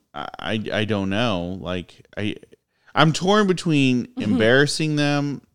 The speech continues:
Speaker 1: and
Speaker 2: and scolding them.
Speaker 1: having a, a, a deep conversation about how that's not, um, how that's not sex, you know, and, and, and it's not like that. And I think that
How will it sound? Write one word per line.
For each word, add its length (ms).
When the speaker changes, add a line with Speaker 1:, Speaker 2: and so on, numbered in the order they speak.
Speaker 1:
and 480
Speaker 2:
and 140
scolding 680
them. 240
Speaker 1:
having 500
a, 200
a, 340
a 100
deep 340
conversation 720
about 420
how 640
that's 480
not, 420
um, 540
how 140
that's 160
not 180
sex, 540
you 140
know, 220
and, 160
and, 400
and 160
it's 240
not 320
like 200
that. 300
And 160
I 100
think 300
that 280